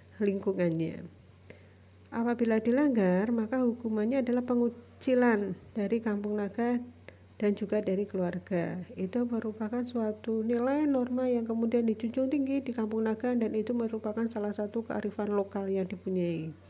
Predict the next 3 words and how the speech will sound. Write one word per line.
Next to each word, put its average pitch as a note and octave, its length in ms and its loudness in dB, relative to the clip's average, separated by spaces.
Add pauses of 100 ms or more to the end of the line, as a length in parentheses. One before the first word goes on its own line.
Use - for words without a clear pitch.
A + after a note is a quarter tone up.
(800)
Kemudian B3 960 2
kalau A#3+ 320 -2
di, A#3 720 2